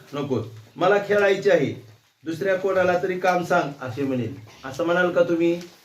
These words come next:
तर नक्कीच तुम्ही म्हणणार नाही, लगेच उठून आईला पाणी देईल. कोणतं ऑप्शन येणार आहे? तर चार. काय करणार आपण? लगेच उठून, लगेच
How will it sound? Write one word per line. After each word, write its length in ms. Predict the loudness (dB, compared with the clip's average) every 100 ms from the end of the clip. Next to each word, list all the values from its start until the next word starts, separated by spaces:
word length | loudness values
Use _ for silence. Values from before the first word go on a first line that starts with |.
| _ _
तर 60 | -6
नक्कीच 400 | -6 -4 -6 -6
तुम्ही 180 | -4
म्हणणार 360 | 0 2 2 2
नाही, 240 | 0 0 -4 -12 _ _ _ _ _
लगेच 380 | 0 4 2 2
उठून 280 | -4 -2 0
आईला 260 | 2 2
पाणी 320 | 0 -2 -2 -2
देईल. 260 | -4 -6 -10 -18 -20 _ _ _ -20 -20 -6
कोणतं 260 | -2 0 4
ऑप्शन 540 | 4 4 0 0 0
येणार 220 | 0 0 2
आहे? 100 | 2
तर 180 | 0
चार. 500 | 0 2 2 -2 -12 -18 -14 -6
काय 180 | -4
करणार 300 | -2 -2 0
आपण? 360 | -2 0 0 0 -2 -14
लगेच 600 | -2 0 2 2 2 0
उठून, 500 | -4 0 0 0 -2 -6 -12 _ _ _ _ _ _ -20 -20 _ _ _ -6
लगेच 600 | -2 2 2 2 -2